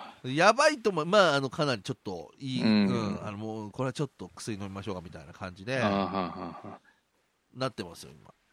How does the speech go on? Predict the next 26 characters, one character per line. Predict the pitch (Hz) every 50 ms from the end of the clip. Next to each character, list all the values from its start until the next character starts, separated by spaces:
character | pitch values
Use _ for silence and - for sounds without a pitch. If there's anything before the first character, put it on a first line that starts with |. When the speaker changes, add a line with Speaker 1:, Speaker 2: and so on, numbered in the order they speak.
| _ _
Speaker 2:
あ | - 98 95 98 101 101 98 95 98 95 95 98 95 98 98 98 101 98 104 104 95 101 104 - - -
ー、 | 110
Speaker 1:
だ | 107 98
か | 98 98
ら、 | 98
Speaker 2:
な |
る | 95
ほ | 87 95
ど | 101
ね。 | 113 123 123 123 127 131 123 - _
う | - 92
ん。 | 95 98 98
Speaker 1:
な | 147 139
ん | 95
か、 | 95 -
う | 143
ー | 180 196 214 214 220
ん | -
っ | 185
て | 160 139
力 | - - - - - 202 190 196 185 180 175 170 170 170
力 | 160 156 151 147 - 226
む | 196 170 135 110
の | 95 85
と | - -
か、 | _ - 85 98 98 87 85 80 80 90